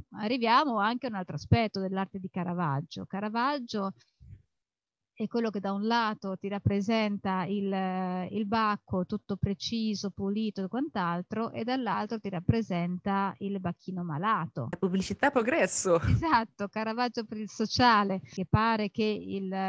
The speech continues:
Speaker 1: bacchino malato sia sì una, un autoritratto di Caravaggio, c'è questa possibilità,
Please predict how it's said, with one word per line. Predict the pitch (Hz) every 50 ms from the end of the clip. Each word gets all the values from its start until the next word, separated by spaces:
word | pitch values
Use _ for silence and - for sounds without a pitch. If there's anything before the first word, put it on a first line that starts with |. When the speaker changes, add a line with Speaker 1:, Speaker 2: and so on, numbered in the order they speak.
| 190 190 185
Speaker 1:
bacchino | 196 202 196 - - 240 220 208 208
malato | 220 233 226 220 208 196 185 185 190 - - 220 220 226 226 - -
sia | - - - 240 226 214 202
sì | 190 - - 240 226 214 - - _ _ _ _ _ _ - 214
una, | 208 208 208 208 214 - -
un | 220 202 202 202
autoritratto | 208 220 214 - 214 214 208 - 226 226 220 214 - - 214 196
di | 190 190 214 208
Caravaggio, | - - 202 208 220 220 220 208 202 208 196 202
c'è | - - 180
questa | - 214 196 - 202
possibilità, | 190 - 190 - - 208 196 226 247 269 247 - 208 208 214 226